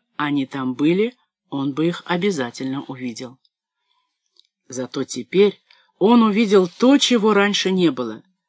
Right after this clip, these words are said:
Почти полный отпечаток ступни на толстом слое соуса из банки с тушенкой и след пятки на арахисовом масле. Следы от мужских ботинок большого размера.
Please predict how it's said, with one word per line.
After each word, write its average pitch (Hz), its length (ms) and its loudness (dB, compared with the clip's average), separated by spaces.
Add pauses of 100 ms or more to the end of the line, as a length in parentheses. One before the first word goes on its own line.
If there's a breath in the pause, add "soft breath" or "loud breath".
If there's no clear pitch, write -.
Почти 190 420 0
полный 233 500 4
отпечаток 208 680 0
ступни 185 760 -2
на 143 180 -4
толстом 143 460 -4
слое 143 420 -2
соуса 135 560 -4
из 131 300 -8
банки 127 360 -6
с - 120 -8
тушенкой 123 680 -10 (500 soft breath)
и 196 120 4
след 170 540 0
пятки 220 580 2 (240 soft breath)
на 165 200 2
арахисовом 156 920 0
масле. 120 680 -6 (720 soft breath)
Следы 160 480 2
от 190 260 -2
мужских 190 460 -2
ботинок 175 500 0
большого 156 420 -4
размера. 120 600 -8